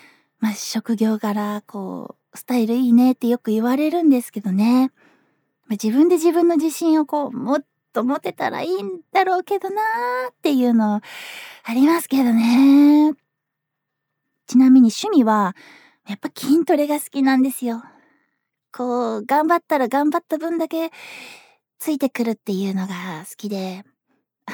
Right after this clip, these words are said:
あとは、ちょっとお家では人に言えない趣味を持っています。<laughs>エムオーのエーブイ鑑賞が好きなんですよ。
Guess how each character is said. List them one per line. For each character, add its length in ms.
あ 140
と 140
は、 360
ち 120
ょ 20
っ 40
と 100
お 100
家 240
で 160
は 320
人 240
に 200
言 80
え 20
な 120
い 20
趣 240
味 120
を 60
持 140
っ 40
て 140
い 80
ま 160
す。 180
<laughs> 880
エ 160
ム 320
オ 40
ー 20
の 720
エ 200
ー 40
ブ 120
イ 100
鑑 240
賞 200
が 160
好 80
き 140
な 140
ん 40
で 100
す 140
よ。 280